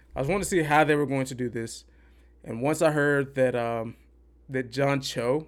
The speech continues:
was going to be playing Spike Spiegel, I was excited. I was extremely excited because I love John Cho. I love Harold and Kumar. I loved him in Searching. He's a great actor. I was like, "There's nothing that he can do wrong in my eyes to make this thing a bad mo-,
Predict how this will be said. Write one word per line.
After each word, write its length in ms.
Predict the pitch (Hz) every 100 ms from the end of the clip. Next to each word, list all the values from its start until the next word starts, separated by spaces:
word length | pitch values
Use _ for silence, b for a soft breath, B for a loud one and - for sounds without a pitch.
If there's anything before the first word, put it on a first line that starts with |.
| -
was 140 | 135
going 140 | 131 139
to 60 |
be 100 | 131
playing 260 | 131 131 120
Spike 320 | - 131 117
Spiegel, 420 | - 131 147 202 b b b b b -
I 140 | 269
was 120 | 302
excited. 460 | 294 302 320 320 - _ _ _ _ _ _ _ _ _ _ _ _ _ -
I 120 | 208
was 120 | 233
extremely 540 | 151 127 - 226 233 170
excited 480 | 135 - 113 113 123
because 200 | 160 156
I 60 |
love 260 | 180 262 196
John 200 | 143 117
Cho. 120 | -
I 100 | 127
love 220 | 165 202
Harold 200 | 196 190
and 80 | 165
Kumar. 380 | 170 160 160 156
I 60 |
loved 260 | 147 160 156
him 140 | 170
in 80 | 165
Searching. 540 | 151 147 139 147 139 139 b b b b b _
He's 140 | 160 151
a 60 |
great 180 | 160 160
actor. 260 | 135 120 -
I 120 | 123
was 160 | 123
like, 180 | 123 117
"There's 320 | 131 131 123
nothing 540 | 139 151 165 175 165 156
that 160 | 143
he 120 | 143 135
can 160 | 143
do 140 | 135 135
wrong 240 | 135 131
in 80 | 123
my 320 | 123 123 123
eyes 140 | 120 -
to 140 | 113
make 180 | 120 120
this 140 | 123
thing 420 | 127 120 120 117 -
a 80 | 127
bad 240 | 113 110
mo-, 200 | 110 -